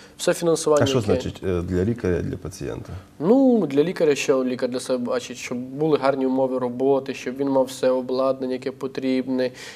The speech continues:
Speaker 1: щоб він був в гарному кабінеті, щоб повітря було чисте в кабінеті, де він працює.
Speaker 2: Ну, а хіба це так
Speaker 1: Це важливо, але,
Speaker 2: опосередковано
Speaker 1: але, але
Speaker 2: ми це
Speaker 1: і, да, і закупка різних обладнань, котрі йому потрібно. Головне, е, тут зрозуміти одне, що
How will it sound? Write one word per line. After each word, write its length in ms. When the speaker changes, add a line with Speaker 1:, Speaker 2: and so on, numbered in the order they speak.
Speaker 1:
щоб 440
він 280
був 200
в 40
гарному 580
кабінеті, 760
щоб 380
повітря 420
було 220
чисте 320
в 20
кабінеті, 360
де 80
він 100
працює. 500
Speaker 2:
Ну, 120
а 40
хіба 300
це 180
так 180
Speaker 1:
Це 100
важливо, 340
але, 80
Speaker 2:
опосередковано 680
Speaker 1:
але, 180
але 80
Speaker 2:
ми 60
це 100
Speaker 1:
і, 200
да, 160
і 80
закупка 440
різних 360
обладнань, 580
котрі 280
йому 180
потрібно. 580
Головне, 600
е, 140
тут 320
зрозуміти 420
одне, 200
що 380